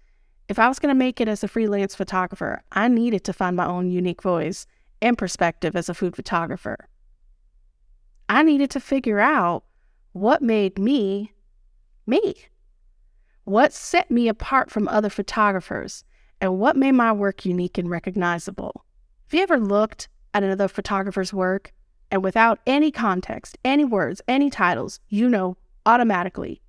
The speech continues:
who that person is? That is style. And y'all, the truth is,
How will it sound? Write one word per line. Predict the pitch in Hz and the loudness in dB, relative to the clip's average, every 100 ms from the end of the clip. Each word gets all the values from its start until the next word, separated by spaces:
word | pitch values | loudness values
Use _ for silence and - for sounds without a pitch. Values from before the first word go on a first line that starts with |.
| _ _ _ | _ _ _
who | - 269 | 0 2
that | 220 - | 2 0
person | - 170 - - | -4 -6 -6 -8
is? | - - - - _ _ - | -10 -14 -18 -20 _ _ -2
That | 214 202 - - - _ _ _ _ _ - | 2 2 -2 -14 -18 _ _ _ _ _ -4
is | 190 - | -4 -2
style. | 185 139 - - - _ _ _ _ - | -4 -2 -4 -10 -14 _ _ _ _ -4
And | 233 233 - | 0 0 0
y'all, | 233 220 180 196 202 _ _ _ _ - | 0 2 0 -4 -14 _ _ _ _ -4
the | 233 | -4
truth | - - 330 - | -2 0 0 2
is, | 277 247 - - - - | 0 0 -2 -10 -14 -20